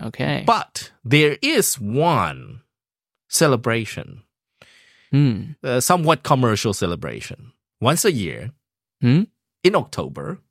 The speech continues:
Speaker 1: Oh.
Speaker 2: that we celebrate, and we do use a jack-o'-lantern,
Speaker 1: Ah.
Speaker 2: a lantern, right?
Speaker 1: Yeah.
Speaker 2: We do use it in October.
Speaker 1: Hmm.
Speaker 2: And it's called a jack-o'-lantern. So it's the pumpkin l-, face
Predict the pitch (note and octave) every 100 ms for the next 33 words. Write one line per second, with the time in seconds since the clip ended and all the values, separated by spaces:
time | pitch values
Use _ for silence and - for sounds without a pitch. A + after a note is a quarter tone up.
0 | _ G2+ A2+ A#2+ C3 B2 A2+ A2 G#2+ A2+
1 | A2 - - - _ - G#3+ - B2 F2+
2 | F2 E2 - _ _ _ F3+ F#3+ G3+ F3
3 | D#4 D#4 G#3+ A#3 B3 B3 - _ _ _
4 | _ _ F3 D#3+ A#2+ D3 E3 - D3+ A2+
5 | G2+ D#2+ D#2 - - B2 C#3 D#3+ A#2+ D3
6 | D3 D#3 D3+ F2 - - _ _ A2 C3+
7 | A3 A#2 A2+ - A#2 C#3+ G#3+ D#3+ D#3 E3+
8 | G3 D3 A#2 - F2 F2 B2+ C#3 D#3+ B2+
9 | A2 D3 - _ _ - D3 D3+ C#3 -
10 | C3+ A#2+ A2 A#2+ - G2+ E2 D2 C#2+ -
11 | - - - D3 - D3+ - D3 - -
12 | G#3 A3 - - G3+ F#3 A#2+ - - -
13 | D3+ D#3 - -